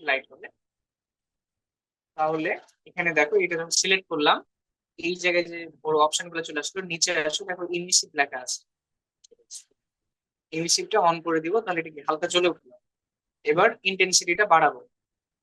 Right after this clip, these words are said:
এখন এখানে তো আমার সাদা কালার, আমি তো অন্য কালার দিব, ওয়ার্ম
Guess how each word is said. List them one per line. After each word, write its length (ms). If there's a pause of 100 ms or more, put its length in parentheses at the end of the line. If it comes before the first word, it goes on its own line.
(520)
এখন 220
এখানে 200
তো 100
আমার 180
সাদা 220
কালার, 220 (260)
আমি 160
তো 120
অন্য 120 (100)
কালার 220
দিব, 120 (440)
ওয়ার্ম 180